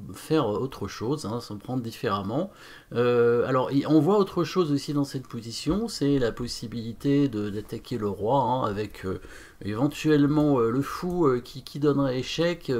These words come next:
pour, euh, essayer de ramener la dame, euh, en H six, hein, pour menacer, sauf que quand le fou donne échec, le roi va, euh, bouger sur la case H sept, hein, et donc va empêcher la dame de rentrer. Donc il y a plusieurs choses ici, hein, on voit dans, dans cette position,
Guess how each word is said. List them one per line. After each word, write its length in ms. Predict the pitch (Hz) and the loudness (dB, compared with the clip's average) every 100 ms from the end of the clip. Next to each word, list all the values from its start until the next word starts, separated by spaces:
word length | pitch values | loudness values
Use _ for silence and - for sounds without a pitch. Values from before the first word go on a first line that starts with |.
| 110 | -4
pour, 360 | - 143 117 110 | -4 -4 2 2
euh, 120 | 104 | 2
essayer 200 | - 127 | -4 -4
de 80 | 104 | -2
ramener 340 | 113 135 143 | 0 0 2
la 120 | 120 | 2
dame, 460 | 117 127 117 104 98 - - - - 90 | 0 0 -2 -4 -6 -14 -18 -16 -10 -6
euh, 340 | 95 98 - | -4 -4 -4
en 180 | 123 127 | -4 -4
H 60 | |
six, 540 | 117 - 147 156 - 117 | -4 -6 -6 -6 -6 -4
hein, 180 | 117 104 | -4 -4
pour 160 | 107 | -4
menacer, 540 | 104 110 107 - 147 156 | -4 -4 -6 -4 -4 -2
sauf 300 | 110 104 - | -4 -6 -8
que 60 | 98 | -8
quand 220 | - 120 | -2 -2
le 100 | 110 | -2
fou 180 | - 104 | -6 -4
donne 160 | 101 | -4
échec, 380 | 95 - 110 - | -4 -4 -4 -4
le 140 | 98 | -4
roi 360 | 104 110 131 101 - - - - | -2 2 0 0 -8 -18 -16 -10
va, 400 | 92 120 135 123 | -4 -2 0 0
euh, 260 | 104 98 92 - - - - - - - | -2 -4 -6 -10 -10 -10 -10 -14 -16 -10
bouger 720 | 107 151 143 160 156 143 113 | -4 0 4 6 6 6 2
sur 180 | 104 135 | 0 -2
la 80 | 127 | -2
case 200 | 127 117 | -4 -4
H 180 | 107 - | -4 -2
sept, 280 | 180 180 131 | -4 -2 -2
hein, 260 | 165 160 | 0 0
et 380 | 113 104 98 104 | 0 -2 -2 -4
donc 180 | 120 127 | -2 -2
va 80 | 104 | -2
empêcher 380 | 104 139 - 165 | -4 -6 -2 0
la 100 | 135 | 2
dame 140 | 143 | 2
de 60 | 131 | 2
rentrer. 400 | 117 110 95 - - - - | 0 -4 -8 -10 -16 -18 -12
Donc 360 | 113 180 - - | 0 2 2 0
il 40 | |
y 40 | 147 | 0
a 100 | 120 | 0
plusieurs 440 | - 202 190 - | -2 0 2 0
choses 360 | - 180 170 135 | 2 4 4 2
ici, 360 | 139 - 95 | -2 -4 -6
hein, 140 | 107 131 | -2 -2
on 140 | 120 | -2
voit 320 | 98 120 131 | -2 0 2
dans, 280 | 110 101 101 | 0 -2 -4
dans 100 | 104 | -8
cette 200 | - 113 | -8 -12
position, 600 | - 107 101 - 143 175 | -10 -8 -8 -2 2 2